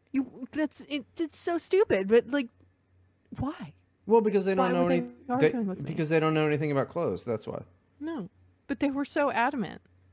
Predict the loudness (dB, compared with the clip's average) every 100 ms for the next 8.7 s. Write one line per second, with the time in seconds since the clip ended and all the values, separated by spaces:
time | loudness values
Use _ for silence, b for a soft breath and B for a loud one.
0 | _ -2 -2 -2 -2 -2 0 0 0 -2
1 | -4 -12 -8 -6 -2 0 0 0 -2 -2
2 | -2 -4 -12 -14 -8 -2 0 2 0 2
3 | 2 2 2 0 0 0 0 -4 -4 -2
4 | 0 0 0 -2 -4 -4 -4 -4 -2 -2
5 | -2 0 2 0 -2 -4 -2 -4 -2 -4
6 | -2 -2 0 0 0 -2 -4 -4 -4 -6
7 | -6 -8 -12 -8 -6 -8 -12 _ _ _
8 | _ 2 6 6 6 4 6